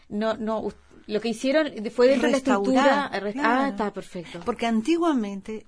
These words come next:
Speaker 2: ese, ese edificio abajo
Speaker 1: Sí.
Speaker 2: tenía pileta, sauna, gimnasio,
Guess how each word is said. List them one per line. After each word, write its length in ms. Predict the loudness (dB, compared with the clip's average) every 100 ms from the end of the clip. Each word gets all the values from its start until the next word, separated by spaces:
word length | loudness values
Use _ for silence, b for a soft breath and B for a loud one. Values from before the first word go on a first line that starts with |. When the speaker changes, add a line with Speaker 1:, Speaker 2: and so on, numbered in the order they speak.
| -12
Speaker 2:
ese, 460 | -10 -8 -8 -8 -10 b b b -10
ese 260 | -8 -4
edificio 600 | -6 -6 -10 -10 -10 -12 -10
abajo 760 | -8 -6 -6 -10 -14 -12 -12 -12
Speaker 1:
Sí. 140 | -6 -4
Speaker 2:
tenía 440 | -2 -4 -8 -14 b b b b -12
pileta, 920 | -6 -4 -4 -6 -8 -12 -14 -12 -12 -14 -18 -20 -18
sauna, 1200 | -12 -10 -8 -6 -6 -8 -8 -10 -10 -12 -14 -16 b b b
gimnasio, 1300 | -6 -2 -2 -2 -6 -10 -10 -10 -10 -10 -10 -12